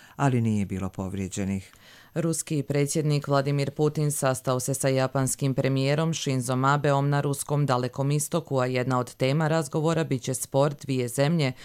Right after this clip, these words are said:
Speaker 2: u vezi sa Kurilskim ostrvima.
Speaker 1: Putin je ugostio japanskog premijera u pacifičkoj luci Vladivostok i rekao mu da Moskva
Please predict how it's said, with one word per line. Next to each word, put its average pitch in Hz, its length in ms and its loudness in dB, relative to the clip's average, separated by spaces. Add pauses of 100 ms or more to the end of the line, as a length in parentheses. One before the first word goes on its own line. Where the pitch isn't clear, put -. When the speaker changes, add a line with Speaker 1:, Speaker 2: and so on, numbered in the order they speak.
(180)
Speaker 2:
u 208 100 0
vezi 165 280 2
sa 165 200 -2
Kurilskim 127 680 -2
ostrvima. 123 680 -2 (160)
Speaker 1:
Putin 185 340 2
je 156 120 4
ugostio 147 520 2
japanskog 120 680 2
premijera 120 440 2
u 113 140 2
pacifičkoj 117 800 0
luci 117 420 0
Vladivostok 117 760 0
i 107 240 0
rekao 117 340 -2
mu 110 140 0
da 107 120 -2
Moskva 113 520 -2